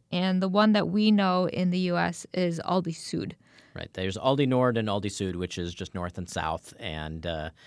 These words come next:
Speaker 2: and I guess they divvied up the international market, huh?
Speaker 1: Oh, it actually, both of them operate in the United States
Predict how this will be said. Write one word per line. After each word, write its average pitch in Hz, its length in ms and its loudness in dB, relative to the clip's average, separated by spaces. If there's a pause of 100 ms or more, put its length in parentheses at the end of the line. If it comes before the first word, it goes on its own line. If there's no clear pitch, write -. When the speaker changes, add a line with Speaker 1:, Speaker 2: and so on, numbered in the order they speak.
(300)
Speaker 2:
and 85 140 -6
I 90 40 -2
guess 110 140 0
they 107 160 0
divvied 117 400 4
up 147 160 4
the 104 140 0
international 104 480 -2
market, 135 320 -4
huh? 98 200 -8 (560)
Speaker 1:
Oh, 226 80 0
it 311 100 4
actually, 294 280 2
both 233 300 0
of 311 80 -2
them 190 160 2
operate 175 380 -4
in 175 100 -6
the 175 60 -2
United 170 280 -6
States - 460 -12